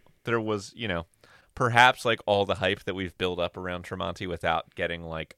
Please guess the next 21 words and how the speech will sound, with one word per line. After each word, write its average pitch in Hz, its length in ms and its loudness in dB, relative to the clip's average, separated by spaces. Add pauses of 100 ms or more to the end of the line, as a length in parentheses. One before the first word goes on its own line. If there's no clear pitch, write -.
all 92 180 -2
these 82 220 -8
insane 85 500 -8
moments 82 380 -8
where, 82 140 -4
like, 78 240 -10
on 82 100 -4
every 85 180 -4
song 80 200 -10
you're 78 100 -12
like, 80 160 -8
"Wow, 87 320 6
wow, 82 280 0
wow." 85 420 -6
I 101 80 -6
mean, 104 140 -6
like, 101 180 -2
he's 110 220 -10
still 95 400 -2
really 85 340 -4
good. 85 440 -10